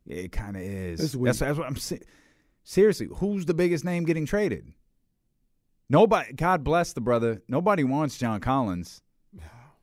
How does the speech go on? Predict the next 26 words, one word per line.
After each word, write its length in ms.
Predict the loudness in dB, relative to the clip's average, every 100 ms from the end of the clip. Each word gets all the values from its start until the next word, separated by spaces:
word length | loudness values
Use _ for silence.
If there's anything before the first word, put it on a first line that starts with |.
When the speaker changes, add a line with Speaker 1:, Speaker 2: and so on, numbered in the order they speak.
| _ -4
Speaker 1:
Atlanta 420 | 0 2 4 4
hasn't 300 | 2 2 0
wanted 260 | 0 0
John 220 | 0 0 0
Collins 360 | 0 -2 -4
since 180 | -6 -4
they 100 | -4
signed 360 | -4 -2 -2 -2
him. 80 | -4
Speaker 2:
Right. 280 | -10 -12 -14 -20 _ _ _ _ _ _ _ _ _ _ _
How 140 | 2 8
come 220 | 8 8
they 60 | 6
Speaker 1:
Bojan, 40 |
Speaker 2:
don't 160 | 6 6
Speaker 1:
I 80 |
Speaker 2:
want 180 | 4 4
Speaker 1:
don't, 120 | 0 0
Speaker 2:
me, 60 |
man? 220 | 2 0 0
Speaker 1:
I, 60 | 2
I 20 |
don't 200 | 2 2
think, 180 | -2 -2 -12 -8 -4
<laughs> 0 | -4 -6 -16 -20 _ -16 -6
I, 140 | -4